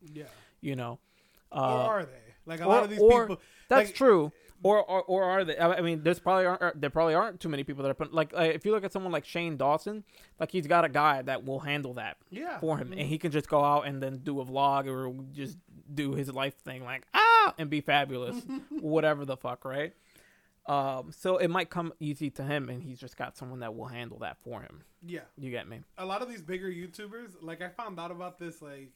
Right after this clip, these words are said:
Speaker 1: I think, like, a year back, but a lot of these YouTubers, um,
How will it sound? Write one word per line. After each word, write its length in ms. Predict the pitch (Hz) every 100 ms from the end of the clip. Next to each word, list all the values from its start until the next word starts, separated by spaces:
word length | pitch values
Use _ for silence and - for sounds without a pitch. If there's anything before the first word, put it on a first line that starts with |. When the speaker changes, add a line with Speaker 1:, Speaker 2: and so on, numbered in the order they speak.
| 139
Speaker 1:
I 40 |
think, 180 | 156 226
like, 120 | 147
a 40 | 143
year 180 | 147
back, 360 | 143 143 147 143 _ _ _ _ _ -
but 100 | 170
a 60 |
lot 180 | 165 185
of 60 | 214
these 180 | 202
YouTubers, 800 | 151 185 170 180 156 147 143 139 _ 156
um, 600 | 151 147 143 143 143 135